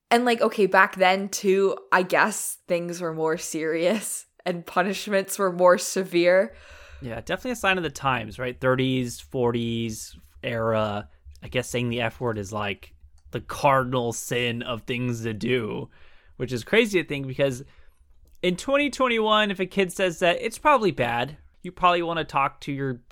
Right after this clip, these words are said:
Speaker 2: child and say, "Hey, you probably shouldn't say that." But, like,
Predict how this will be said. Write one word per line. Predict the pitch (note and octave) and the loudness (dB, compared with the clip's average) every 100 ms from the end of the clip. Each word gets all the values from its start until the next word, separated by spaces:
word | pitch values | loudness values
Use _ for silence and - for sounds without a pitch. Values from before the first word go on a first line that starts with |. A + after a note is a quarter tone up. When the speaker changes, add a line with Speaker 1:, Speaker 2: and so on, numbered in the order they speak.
| _ | _
Speaker 2:
child | - B2 A#2+ A#2+ A#2+ | -4 0 2 0 -2
and | B2 | -4
say, | G3+ | -6
"Hey, | F4 | -4
you | E4+ | -6
probably | - F3 | -6 -6
shouldn't | D4 - F3 | -8 -10 -10
say | - D3 C#3+ | -6 -4 0
that." | C#3 C3+ - - - - - | 2 0 -2 -20 -20 -20 -6
But, | D3 | 0
like, | C#3+ C3+ B2 - - | 4 4 2 -4 -20